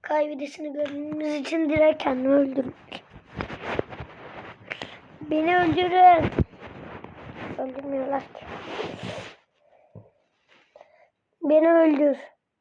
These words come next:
Beni öldür. Beni öldür. Rico beni öldür.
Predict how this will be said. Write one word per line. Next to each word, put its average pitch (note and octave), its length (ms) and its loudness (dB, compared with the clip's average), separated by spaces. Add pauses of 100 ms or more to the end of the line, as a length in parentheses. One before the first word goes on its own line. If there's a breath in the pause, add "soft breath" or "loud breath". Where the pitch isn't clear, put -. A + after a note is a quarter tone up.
(880)
Beni D4+ 300 6 (100)
öldür. E4 320 8 (1120 soft breath)
Beni A4 240 2
öldür. - 580 2 (1800)
Rico C4+ 260 -2
beni C4+ 260 2
öldür. C4 300 -2